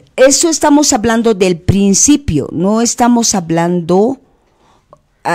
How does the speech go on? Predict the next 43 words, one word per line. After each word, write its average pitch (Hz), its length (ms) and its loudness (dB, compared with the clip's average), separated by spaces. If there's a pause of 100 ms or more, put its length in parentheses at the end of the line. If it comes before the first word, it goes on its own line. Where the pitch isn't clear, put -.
(160)
a 170 100 -2
ver, 170 260 -2
no 185 120 -2
estamos 277 400 2
hablando 202 600 2 (500)
de 180 320 2
algo 247 600 4
que 180 460 2
cuando 160 220 2
viene 202 240 4
Jesucristo, 180 540 2
no. 185 320 4 (100)
La 165 160 2
idea 170 220 2
del 202 160 0
Señor, 180 420 2
del 143 240 -4
reino 220 300 2
de 226 100 2
los 180 120 2
cielos, 175 420 0 (320)
ya 196 160 4
estaba. 185 560 0 (500)
Simple 254 560 4
y 180 140 0
llanamente 175 680 2
el 180 140 6
hombre 180 280 2
no 185 100 4
había 175 180 4
entendido, 170 480 2
por 156 160 0
eso 175 160 2
es 156 80 -2
que 165 100 0
en 160 80 6
el 160 80 6
Nuevo 185 220 2
Testamento 170 500 0
lo 165 140 4
que 165 100 -2
hace 170 280 2
Dios 165 440 0